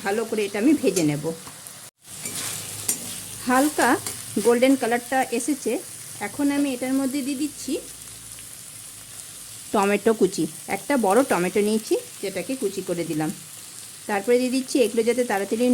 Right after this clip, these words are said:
নরম হয়ে যায়, সেই জন্য দিয়ে দিলাম নুন। এবারে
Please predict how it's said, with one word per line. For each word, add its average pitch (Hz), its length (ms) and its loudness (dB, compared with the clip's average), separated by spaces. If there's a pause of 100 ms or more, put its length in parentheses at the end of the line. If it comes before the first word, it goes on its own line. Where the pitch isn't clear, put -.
নরম 196 280 6
হয়ে 233 140 4
যায়, 247 180 4
সেই 180 140 2
জন্য 208 220 4
দিয়ে 214 140 -2
দিলাম 202 160 2 (720)
নুন। 240 180 10 (3500)
এবারে 247 180 8